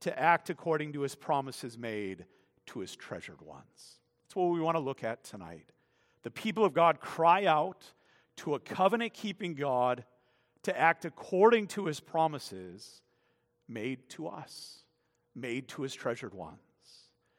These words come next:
And so we take up this prayer, calling out to God for three things that are made plain in our text tonight. The first is this, "Oh my God, be vocal."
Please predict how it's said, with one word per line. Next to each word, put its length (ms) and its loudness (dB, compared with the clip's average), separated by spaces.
And 120 -6
so 180 -2
we 340 0
take 340 -4
up 180 -2
this 160 -6
prayer, 360 0
calling 500 4
out 220 0
to 100 -8
God 440 0
for 200 -6
three 340 -6
things 500 -6
that 120 -2
are 60 -4
made 220 -6
plain 260 -6
in 100 -6
our 120 -2
text 400 -10
tonight. 280 -8
The 80 -8
first 380 -6
is 160 -12
this, 320 -8
"Oh 260 4
my 280 2
God, 640 2
be 160 -8
vocal." 720 -8